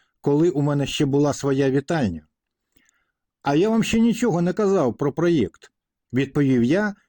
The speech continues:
і кинув погляд на стелю. Нічого підозрілого. Стеля як стеля.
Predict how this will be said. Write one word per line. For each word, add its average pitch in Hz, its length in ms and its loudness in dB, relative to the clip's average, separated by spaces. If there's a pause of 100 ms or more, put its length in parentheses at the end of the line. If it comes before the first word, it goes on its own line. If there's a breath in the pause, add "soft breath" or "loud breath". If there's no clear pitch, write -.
(160 soft breath)
і 151 120 -2
кинув 196 380 0
погляд 160 340 0
на 156 80 -2
стелю. 85 460 -8 (640)
Нічого 160 400 0
підозрілого. 107 760 -2 (360)
Стеля 170 380 0
як 170 220 -2
стеля. 80 440 -8